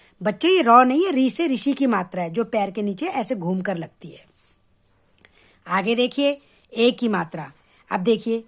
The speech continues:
क में ए की मात्रा लगाई, एक मात्रा होती है ना, तो ए की मात्रा, केला, केवट, जेल, जलेबी। अब देखिए इसको बोलते हैं कैसे, मुंह खोल के बोलेंगे, फैला के बोलेंगे, कैसा, कैलाश,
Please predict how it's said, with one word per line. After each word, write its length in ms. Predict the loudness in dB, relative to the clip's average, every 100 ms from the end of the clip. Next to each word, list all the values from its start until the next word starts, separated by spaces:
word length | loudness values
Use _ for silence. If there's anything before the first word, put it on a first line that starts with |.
| _ _ 4
क 40 |
में 220 | 6 8
ए 100 | 6
की 160 | 4 4
मात्रा 320 | 2 2 2
लगाई, 240 | 4 4 2
एक 300 | 2 2 4
मात्रा 300 | 2 2 0
होती 180 | 0
है 60 | -2
ना, 80 | -2
तो 120 | -6 -2
ए 140 | -2
की 160 | -2 -4
मात्रा, 360 | -6 -8 -12
केला, 1080 | -16 -8 -4 -2 -2 -4 -2 2 4 4 4 0 _ _ _ _ -4
केवट, 1000 | 0 0 0 -2 0 0 4 2 2 -6 _ _ _ -16
जेल, 800 | -6 -2 0 4 6 6 6 2 -10 _ _ _
जलेबी। 1200 | -10 0 2 4 2 -2 -6 -2 2 4 2 0 -10 _ _ _ _ _ -8
अब 80 |
देखिए 280 | 0 0 2
इसको 200 | -2 0
बोलते 300 | 4 4 4
हैं 80 | 0
कैसे, 220 | -2 0
मुंह 200 | 2 2
खोल 360 | 0 4 6 6
के 100 | 4
बोलेंगे, 320 | 0 -2 -4
फैला 320 | 0 2 2
के 160 | 2 0
बोलेंगे, 480 | 0 -4 -6 -10 -14 _ _ _ _ _ _ -2
कैसा, 840 | 0 0 -2 0 4 8 8 6 0 _ _ _ -6
कैलाश, 1040 | 0 0 0 -2 0 4 6 6 4 -2